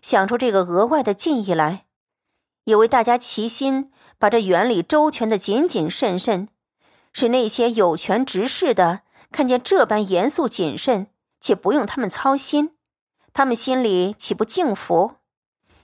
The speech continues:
也不枉替你们筹划禁意，既能夺他们之权，生你们之利，岂不能行无为之治，分他们之忧？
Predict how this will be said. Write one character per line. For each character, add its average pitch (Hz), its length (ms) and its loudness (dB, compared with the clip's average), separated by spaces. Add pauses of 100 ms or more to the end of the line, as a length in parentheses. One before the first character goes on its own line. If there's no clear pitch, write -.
也 226 180 2
不 247 220 0
枉 185 360 4
替 - 220 -8
你 214 80 -2
们 180 160 -2
筹 190 300 2
划 254 200 4
禁 220 460 -4
意， 190 300 -2 (560)
既 262 180 -2
能 208 180 2
夺 220 200 4
他 - 160 -4
们 226 80 0
之 311 180 -2
权， 196 560 0
生 339 340 0
你 214 60 0
们 165 160 -6
之 285 160 -6
利， 285 380 -2 (600)
岂 - 200 -2
不 254 160 2
能 202 320 4
行 254 200 0
无 226 280 0
为 214 200 4
之 277 240 -4
治， 190 400 0 (220)
分 233 240 0
他 302 220 0
们 254 120 0
之 262 220 -2
忧？ 302 360 2